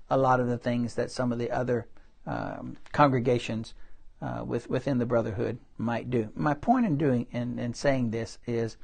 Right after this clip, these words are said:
that, um, not everybody agrees. It is, it is difficult,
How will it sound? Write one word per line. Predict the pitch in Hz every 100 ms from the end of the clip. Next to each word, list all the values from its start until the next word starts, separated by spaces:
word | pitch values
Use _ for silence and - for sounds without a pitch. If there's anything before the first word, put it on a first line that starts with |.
| - - - - -
that, | 127 120 - - - - - - -
um, | 123 123 117 113 110 - - - - - - - - - - - - - - - - - - - - - - -
not | 160 160
everybody | 139 120 117 113 107
agrees. | 113 117 95 - - - - - - - - - - - - - -
It | 143 139
is, | 131 123 120 -
it | - 127
is | 127 120 -
difficult, | 143 160 170 - 123 107